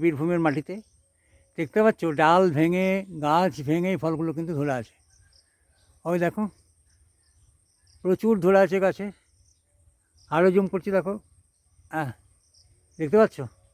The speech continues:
কত ধরে আছে। তো এগুলো আমাদের ছোটোবেলার, বলা হতো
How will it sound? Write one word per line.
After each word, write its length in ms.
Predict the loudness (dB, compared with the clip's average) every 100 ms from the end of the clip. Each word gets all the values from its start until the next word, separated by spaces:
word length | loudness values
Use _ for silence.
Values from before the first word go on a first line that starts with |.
| _ _ _ _ _ _ _ -6
কত 140 | -2 0 4
ধরে 140 | 4 4
আছে। 140 | 0 -6 _ _ _ _ _ _ _ _ _ _ _ _ _ -2
তো 60 | -2 -2 -2 2
এগুলো 280 | 6 6 6 0 _ _ _ _ _ -4
আমাদের 320 | -2 0 0 -2
ছোটোবেলার, 600 | -4 0 4 6 6 4 0 _ _ _ _ _ _ _ _ _ _ _ _ _ -20 _ -8
বলা 300 | 0 4 6
হতো 160 | 4